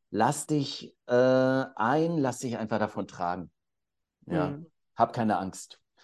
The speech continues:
Speaker 1: Geh einfach in den Tag und leb dich so gut es geht in deiner Individualität, in deinem So-Sein, in deinem Besonderssein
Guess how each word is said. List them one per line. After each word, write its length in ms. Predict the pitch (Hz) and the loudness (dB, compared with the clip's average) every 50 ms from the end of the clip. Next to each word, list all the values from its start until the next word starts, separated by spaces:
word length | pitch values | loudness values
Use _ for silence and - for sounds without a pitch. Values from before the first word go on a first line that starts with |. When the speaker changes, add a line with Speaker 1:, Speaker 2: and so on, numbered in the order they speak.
| - - - _ _ | -20 -20 -20 _ _
Speaker 1:
Geh 140 | - 117 120 | 2 4 6
einfach 280 | 123 131 135 135 147 131 | 6 6 6 6 6 6
in 100 | 131 139 | 8 6
den 140 | 143 131 - | 6 4 4
Tag 520 | - 139 127 139 160 175 175 175 156 - | 2 6 8 8 8 8 6 4 -2 -2
und 220 | 147 131 123 110 | 0 0 0 0
leb 360 | 117 120 135 151 151 156 - - | 2 4 4 4 4 2 -2 -2
dich 340 | 147 139 127 - - - | -2 -2 -2 -4 -8 -10
so 260 | - 143 156 139 123 113 | -4 0 2 2 2 2
gut 320 | 143 156 180 185 170 165 | 2 2 2 2 2 0
es 180 | 151 143 - - | -2 -4 -4 0
geht 440 | 131 127 139 143 143 143 - - | 2 4 4 4 2 0 -4 -12
in 300 | - - - 135 127 131 | -14 -4 0 2 4 6
deiner 360 | 131 127 120 123 123 127 127 123 | 8 6 6 6 6 4 4 4
Individualität, 960 | 127 123 117 127 117 120 117 131 123 117 117 117 113 - - 135 143 143 131 | 2 0 2 2 2 2 2 4 4 4 4 2 -2 -2 -2 -2 -2 -2 -2
in 120 | 120 123 117 | -2 0 2
deinem 220 | 123 120 123 123 | 2 2 2 0
So-Sein, 560 | 107 120 120 110 98 113 110 123 131 131 135 | 0 -2 -2 0 2 2 4 4 4 2 0
in 140 | 131 117 110 | 0 0 0
deinem 220 | 117 113 110 113 | 2 2 2 2
Besonderssein 840 | 107 104 104 110 117 131 135 123 127 - 104 101 110 117 123 127 127 | 2 2 2 2 2 4 2 2 2 2 2 2 4 4 2 -2 -4